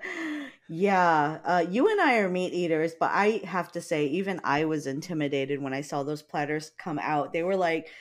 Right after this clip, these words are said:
catering platters, just piled high with meat.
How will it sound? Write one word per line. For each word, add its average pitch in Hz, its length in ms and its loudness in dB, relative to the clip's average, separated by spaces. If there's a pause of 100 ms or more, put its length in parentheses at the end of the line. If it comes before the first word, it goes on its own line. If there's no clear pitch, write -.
(200)
catering 208 640 2
platters, 156 640 -4
just 180 380 -2 (420)
piled 190 640 2
high 185 580 2
with 143 240 -2
meat. 156 580 -2